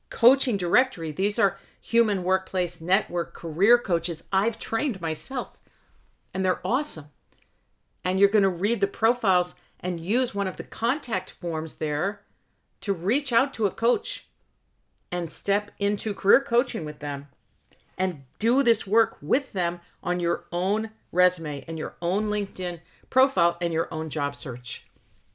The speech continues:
Once you know what kind of job you want that, that, that works for you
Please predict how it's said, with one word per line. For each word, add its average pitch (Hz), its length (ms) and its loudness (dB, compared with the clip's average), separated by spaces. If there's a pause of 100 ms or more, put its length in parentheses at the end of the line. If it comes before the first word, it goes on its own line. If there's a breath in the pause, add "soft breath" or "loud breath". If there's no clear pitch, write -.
(720 soft breath)
Once 254 320 6
you 254 100 2
know 214 320 2
what 226 260 -2
kind 208 220 -2
of 175 80 -4
job 160 340 0
you 254 120 -4
want 254 280 0 (920)
that, 151 240 -4
that, 139 260 -4
that 139 220 -2
works 190 300 4
for 247 140 -4
you 247 340 0